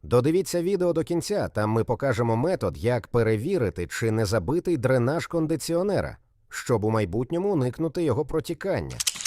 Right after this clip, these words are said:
Вимикаємо живлення кондиціонера, відкриваємо верхню кришку, дістаємо фільтри,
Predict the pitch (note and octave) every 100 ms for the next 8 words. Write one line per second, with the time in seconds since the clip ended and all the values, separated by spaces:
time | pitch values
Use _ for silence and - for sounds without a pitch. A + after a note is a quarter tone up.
0 | - A#2+ D3+ A#3 A#3 A3 E3 A3 G#3+ G#3+
1 | G3+ G#3 G3 - G#3 G#3 G2+ B1 - _
2 | _ D#2 G2+ - A#2+ C#3+ D3+ D3 D3 C3+
3 | D3+ C#3+ G3+ F3 - - - _ _ _
4 | _ D#2+ B2 A#2+ C#3 C#3+ F3+ F#3+ - G#3
5 | A#2+ C#2+ A#1+